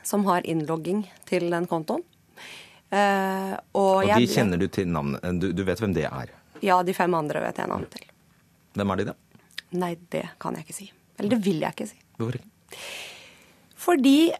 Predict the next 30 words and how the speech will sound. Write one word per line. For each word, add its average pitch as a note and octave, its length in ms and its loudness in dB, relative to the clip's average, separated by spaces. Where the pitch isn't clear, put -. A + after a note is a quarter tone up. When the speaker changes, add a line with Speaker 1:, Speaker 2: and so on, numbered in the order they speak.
Speaker 1:
ehm, C4 680 6
vi B3 100 2
kan D4 140 6
godt D4+ 180 2
begynne B3 320 6
med C4 120 6
det. A#3 140 6
Jeg B3 160 4
har B3 100 4
gått B3 180 2
mange A#3 200 6
runder F#3+ 320 4
med G3 120 4
meg G#3+ 120 4
selv F3+ 180 2
på G3+ 80 2
dette F#3+ 200 2
her D3+ 180 0
i A#2+ 60 -2
dag. - 320 -4
Ehm, G#3 420 4
fordi B3+ 460 2
grunnen A#3+ 640 4
til C4 220 4
å C4+ 100 0
si G#3 500 2
navnet G#3+ 420 4
deres A3+ 460 4
er F#3 360 4
jo G#3 200 2